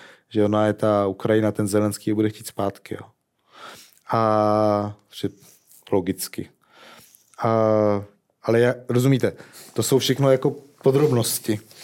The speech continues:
Jo, to už bylo předtím dávno, když si Ukrajina stěžovala, že jí vysáváme lidi. Dávno předtím.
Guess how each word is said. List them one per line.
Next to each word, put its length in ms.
Jo, 100
to 100
už 60
bylo 160
předtím 540
dávno, 380
když 120
si 120
Ukrajina 380
stěžovala, 480
že 100
jí 80
vysáváme 600
lidi. 300
Dávno 280
předtím. 500